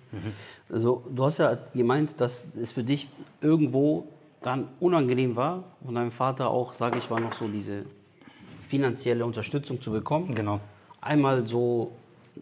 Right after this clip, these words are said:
Speaker 2: nur aus dem Punkt heraus, dass du sozusagen ein bisschen Kohle fürs Wochenende hast, ne?
Speaker 1: Genau, genau.
Speaker 2: War das,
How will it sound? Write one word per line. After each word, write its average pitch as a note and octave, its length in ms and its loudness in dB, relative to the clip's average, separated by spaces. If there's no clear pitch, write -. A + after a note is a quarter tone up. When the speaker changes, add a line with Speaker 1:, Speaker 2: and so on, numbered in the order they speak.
Speaker 2:
nur C#3 260 2
aus C3 120 -2
dem A#2+ 220 0
Punkt C3+ 240 0
heraus, A#2 260 0
dass A2+ 200 -4
du G#2+ 280 -4
sozusagen A2 500 -4
ein G#2 60 -4
bisschen A2 240 -6
Kohle B2 280 -2
fürs G#2+ 160 -8
Wochenende G#2 400 -2
hast, F#2 240 -10
ne? - 60 -4
Speaker 1:
Genau, B2 440 6
genau. G2 260 -2
Speaker 2:
War A#2+ 160 4
das, D#3+ 320 -2